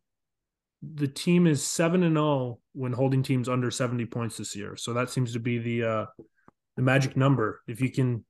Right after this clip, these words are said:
you know, keep them under seventy, uh, and play good defense, we'll find the offense.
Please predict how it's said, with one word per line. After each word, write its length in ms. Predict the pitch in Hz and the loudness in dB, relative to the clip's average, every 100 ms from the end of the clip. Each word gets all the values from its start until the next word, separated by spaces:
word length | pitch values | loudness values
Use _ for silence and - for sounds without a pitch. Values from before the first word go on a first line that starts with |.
| - | -6
you 80 | 139 | -4
know, 100 | 127 | 0
keep 200 | - 147 | 2 2
them 140 | 151 | 4
under 160 | 147 135 | 4 4
seventy, 640 | - 156 143 127 120 117 _ _ - _ - | 2 2 2 0 -4 -6 _ _ -20 _ -10
uh, 260 | 117 113 117 | -6 -4 -4
and 100 | 113 | 0
play 160 | 135 | 0
good 180 | 131 131 | 2 2
defense, 760 | 131 139 120 110 - - - _ _ _ | 2 2 -2 -6 -10 -12 -14 _ _ _
we'll 120 | 131 123 | -2 0
find 280 | 135 123 | 0 0
the 120 | 117 110 | 0 -4
offense. 480 | - - - - | -6 -12 -20 -20